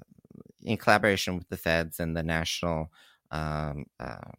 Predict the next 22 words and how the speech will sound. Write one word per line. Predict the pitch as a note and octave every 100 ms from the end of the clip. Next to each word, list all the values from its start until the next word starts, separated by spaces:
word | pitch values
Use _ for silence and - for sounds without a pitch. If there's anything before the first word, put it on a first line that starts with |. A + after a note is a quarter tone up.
| - _ _ _ _ _ _ _ _ _ _ -
government | F2 E2+ E2+
of | D#2+
Canada | D2+ C#2 C#2 -
and, | C#2+ C#2+ D2
uh, | D2+ C#2+ C#2 -
the | G#1+ G1+ G1+ -
National | E2+ E2 - E2
Defense. | E2 C2 A1+ G#2+ - _ _ _ _
So | - G#2 F#2+
there's, | G2 F#2+ F2
there's | G2 G#2 G2
a |
lot | G#2+ B2+
of | C3 A#2 - _ _ -
information | - A2 F#2 F2 G2+ F#2
here | E2 D2+
that | C2+ C2+ -
you |
can, | - D#2+ D2+ D2 - - _ -
you | F#2+
can | G#2+ G2+
learn, | A2 E3 D#4 G#1+ A#1